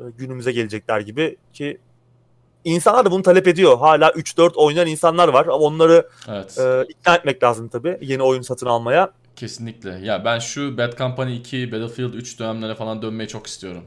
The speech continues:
Speaker 2: Yani o multiplayer'da
Speaker 1: Evet.
Speaker 2: onları oynamayı çok çok çok istiyorum. Tekrardan öyle oynayabileceğim s-, beni çok saracak bir oyun çıksa da keşke oynasak.
Speaker 1: Çok iyi
Speaker 2: Ama
Speaker 1: oyunlardı.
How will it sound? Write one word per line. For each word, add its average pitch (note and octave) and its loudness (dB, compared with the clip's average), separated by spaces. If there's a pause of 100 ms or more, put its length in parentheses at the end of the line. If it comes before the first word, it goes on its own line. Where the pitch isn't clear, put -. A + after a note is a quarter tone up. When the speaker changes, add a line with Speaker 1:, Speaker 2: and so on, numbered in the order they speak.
Speaker 2:
Yani F#2 -12
o E2+ -14
multiplayer'da G2+ -8
Speaker 1:
Evet. G2 -14
Speaker 2:
onları F#2+ -10
oynamayı F#2+ -14
çok - -18
çok - -18
çok G#2 -16
istiyorum. F#2+ -16
Tekrardan G#2 -8 (580)
öyle G#2 -8 (220)
oynayabileceğim G#2 -8
s-, - -16 (580)
beni A2 -6
çok A#2+ -10
saracak A2+ -4
bir A#2+ -10
oyun A#2 -8
çıksa - -12
da C#3+ -10
keşke A#2+ -10
oynasak. A#2+ -8 (640)
Speaker 1:
Çok G3+ -2
iyi A3+ -2
Speaker 2:
Ama F3+ 6
Speaker 1:
oyunlardı. G#2 -2